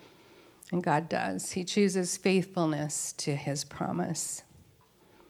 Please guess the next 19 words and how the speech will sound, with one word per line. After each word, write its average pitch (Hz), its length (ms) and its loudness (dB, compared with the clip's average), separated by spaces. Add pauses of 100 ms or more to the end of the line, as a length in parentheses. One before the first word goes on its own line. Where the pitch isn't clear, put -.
(1600)
Wonder 175 280 4
if 160 160 0
God 170 340 8
was 151 180 4
preparing 190 720 6
their 185 220 2
hearts - 800 0 (520)
to - 180 0
dwell 147 540 4 (180)
with 147 220 0
him. - 400 -4 (1500)
So 208 180 10
this 240 240 12
is 240 120 6
where 233 160 12
we're 233 120 10
gonna 220 200 6
begin 208 400 4
reading 196 560 8